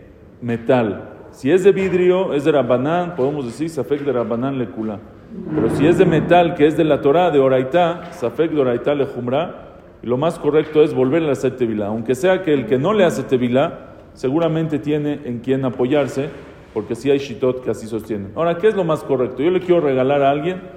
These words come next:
una vajilla, le quiero regalar unos cubiertos, y yo sé que él no le va a hacer Tevilá.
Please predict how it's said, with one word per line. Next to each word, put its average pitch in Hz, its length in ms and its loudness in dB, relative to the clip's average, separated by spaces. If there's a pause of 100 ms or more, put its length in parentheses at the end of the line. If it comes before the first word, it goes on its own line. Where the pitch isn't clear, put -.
(420)
una 147 240 0
vajilla, 123 420 0
le 104 140 -4
quiero 143 180 4
regalar 131 460 2
unos 139 260 -2
cubiertos, 139 680 0
y 165 60 -8
yo 190 140 2
sé 180 160 -4
que 170 80 0
él 165 80 -2
no 156 100 -2
le 139 60 0
va 123 100 0
a 113 40 -2
hacer 107 180 -6
Tevilá. 95 360 -8